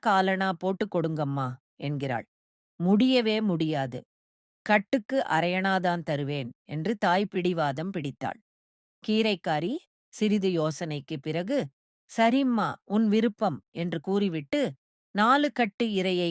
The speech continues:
கொடுத்துவிட்டு, ரெண்டணா காசை வாங்கிக் கொண்டு, கூடையை தூக்கி தலையில் வைக்கப் போகும்போது,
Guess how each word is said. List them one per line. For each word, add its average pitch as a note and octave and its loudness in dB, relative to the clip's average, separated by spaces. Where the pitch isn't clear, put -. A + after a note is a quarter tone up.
கொடுத்துவிட்டு, F3 -2
ரெண்டணா A#3+ 4
காசை A3+ 2
வாங்கிக் G3 -2
கொண்டு, E3 -2
கூடையை B3+ 2
தூக்கி G3+ -2
தலையில் A3+ 2
வைக்கப் E3+ -2
போகும்போது, D#3 -2